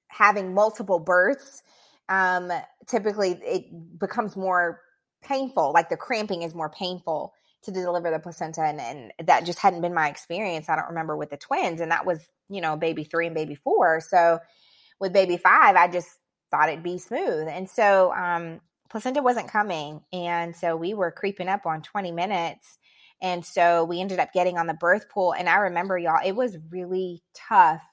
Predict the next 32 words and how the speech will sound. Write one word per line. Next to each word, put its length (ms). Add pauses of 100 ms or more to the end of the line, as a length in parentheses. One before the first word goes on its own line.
(200)
to 640 (1040)
change 440
positions 560
'cause 140
you 80
still 240
have 220
contractions, 720
right? 180
That's 240
the 100
natural 440
process. 540
Your 200
uterine 380
contractions 520
are 100
still 440
happening 440
in 120
order 300 (100)
to 200
detach 460
the 80
placenta 560 (100)
from 400 (760)
the, 360 (100)
um, 460
uterine 420
wall 360
and 240
to 180